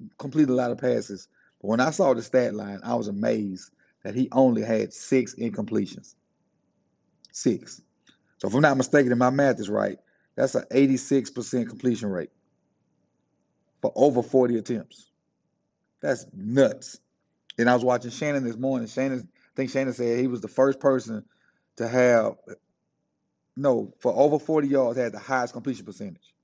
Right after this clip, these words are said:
Not, not Drew Brees, not Tom Brady, not none of those other goats in the quarterback position. Lamar Jackson. Thirty-seven for forty-three, four hundred forty-two yards,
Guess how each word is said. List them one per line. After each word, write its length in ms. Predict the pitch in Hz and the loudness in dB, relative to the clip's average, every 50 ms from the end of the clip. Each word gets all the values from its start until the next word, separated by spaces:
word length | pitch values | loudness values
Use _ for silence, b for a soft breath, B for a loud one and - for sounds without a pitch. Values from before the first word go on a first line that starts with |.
| _ _ _ _ _ _ _ _ _ _ _ _ _ _ _ - | _ _ _ _ _ _ _ _ _ _ _ _ _ _ _ -10
Not, 340 | 101 104 113 120 117 - 95 | -6 -2 -2 -2 -2 -4 -4
not 200 | 113 120 123 120 | -4 -4 -4 -2
Drew 140 | 123 143 143 | -2 -2 0
Brees, 540 | 123 123 131 139 139 135 131 135 131 127 117 | 0 0 2 2 4 2 2 0 -2 -2 -4
not 200 | 123 120 117 - | -6 -6 -4 -4
Tom 240 | 139 131 131 127 | -2 -2 0 0
Brady, 500 | 117 120 127 127 127 127 123 123 123 123 123 _ _ _ _ _ _ _ _ - | 0 2 2 2 2 2 0 -2 -4 -6 -10 _ _ _ _ _ _ _ _ -8
not 220 | - 117 120 123 | -2 0 2 2
none 40 | 127 | 4
of 60 | 131 | 4
those 200 | 127 127 127 123 | 6 6 4 4
other 180 | 110 123 131 123 | 4 2 2 2
goats 440 | 110 113 131 127 120 - - - - - | 2 2 2 2 2 0 -6 -14 -18 -12
in 100 | - 117 | -10 -10
the 80 | 113 107 | -8 -4
quarterback 340 | - 135 127 113 123 117 | 0 0 0 2 0 -2
position. 460 | 101 107 101 113 120 107 - - 98 87 _ _ _ _ _ _ _ _ _ _ | -4 -4 -2 -2 -2 -2 -4 -10 -20 -20 _ _ _ _ _ _ _ _ _ _
Lamar 560 | - 98 98 107 113 120 120 120 120 120 120 - _ _ _ _ _ | -14 -8 -4 0 2 4 4 4 2 0 -6 -10 _ _ _ _ _
Jackson. 460 | 101 120 120 104 - - - - _ _ _ _ _ _ _ _ _ _ _ _ _ _ _ _ _ _ _ _ _ _ _ _ _ _ _ _ _ _ _ _ _ _ _ _ _ _ _ _ _ _ _ _ _ - | -4 -2 -2 -2 -4 -12 -18 -20 _ _ _ _ _ _ _ _ _ _ _ _ _ _ _ _ _ _ _ _ _ _ _ _ _ _ _ _ _ _ _ _ _ _ _ _ _ _ _ _ _ _ _ _ _ 2
Thirty-seven 680 | - 143 156 160 156 - 170 147 147 151 147 151 151 139 _ _ _ | 4 4 4 4 2 0 0 0 0 -2 -4 -8 -12 -16 _ _ _
for 140 | - 110 | -16 -14
forty-three, 680 | 104 - 123 131 131 135 127 127 117 107 101 95 107 _ _ _ _ _ _ _ _ _ _ _ _ | -8 -4 -2 -2 -2 -2 -2 -4 -6 -6 -8 -10 -12 _ _ _ _ _ _ _ _ _ _ _ _
four 180 | - - 131 135 | -4 0 0 2
hundred 180 | 143 135 127 123 | 2 0 -2 -2
forty-two 420 | - 135 131 131 120 - 135 127 | -2 -2 -4 -4 -4 -4 -4 -4
yards, 460 | 120 113 117 107 101 98 95 80 - | -2 -2 -4 -4 -4 -6 -8 -12 -14